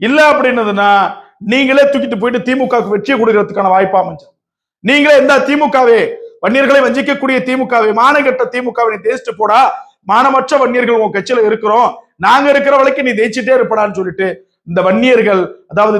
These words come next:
திமுகவில் இருக்கக்கூடிய வன்னியர்கள் அவர்களுடைய ஓட்டை பிரித்து, பாமகவினுடைய ஓட்டை பிரித்து திமுகவை வெற்றி பெற செய்தால் என்ன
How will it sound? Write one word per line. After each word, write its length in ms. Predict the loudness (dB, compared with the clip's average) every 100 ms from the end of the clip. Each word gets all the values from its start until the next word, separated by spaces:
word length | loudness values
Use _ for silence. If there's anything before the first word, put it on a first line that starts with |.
| -2
திமுகவில் 480 | -2 -2 0 2 2
இருக்கக்கூடிய 400 | 0 -4 -2 -2 0
வன்னியர்கள் 480 | 0 0 0 -2 -4 -10 _
அவர்களுடைய 340 | 0 2 2 2 4
ஓட்டை 260 | 2 2 -2 -2
பிரித்து, 260 | -6 -6 -4 -2
பாமகவினுடைய 600 | 0 -2 -2 -4 -2 0
ஓட்டை 220 | 0 0 -2
பிரித்து 260 | -4 -2 -4 -4 _ _ _
திமுகவை 600 | 0 2 2 2 2 2 0
வெற்றி 180 | -4 -2
பெற 100 | 0 0
செய்தால் 280 | 0 0 0
என்ன 100 | -2